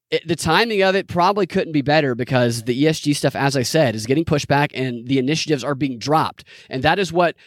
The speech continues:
Klaus and the World Economic Forum has been boasting about, is all the companies that had adopted the E S G method that they promoted for the Great Reset,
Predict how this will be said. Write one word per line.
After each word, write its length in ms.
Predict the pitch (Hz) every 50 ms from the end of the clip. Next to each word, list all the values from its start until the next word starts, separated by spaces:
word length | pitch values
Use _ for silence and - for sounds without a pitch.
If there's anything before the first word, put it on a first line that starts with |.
| _ _
Klaus 440 | - - 156 156 165 202 220 202 -
and 80 | 139 143
the 60 | 135
World 260 | 123 127 139 147 170
Economic 360 | 175 175 175 180 175 165 139
Forum 260 | - - 185 196 185 156
has 140 | 156 147
been 160 | 139 165 160 139
boasting 360 | 156 175 214 208 - 202 170
about, 240 | 139 123 113 - -
is 120 | 131 127
all 240 | - 131 143 165 185
the 80 | 196
companies 420 | - - 185 175 156 170 175 160 143
that 120 | 151 139
had 140 | 147 151 135
adopted 720 | 127 113 101 101 131 147 175 - - 214 220 202 196 165
the 200 | 160 147 165 185
E 40 | 196
S 140 | 190 180 -
G 220 | - - 180 190
method 360 | 170 160 165 180 - 220 208 170
that 120 | 143 135
they 100 | 156 156
promoted 500 | - 147 139 127 123 143 165 190 208 185
for 80 | - 185
the 100 | 175 160
Great 200 | 180 190 151 151
Reset, 420 | 202 208 - - 226 233 226 214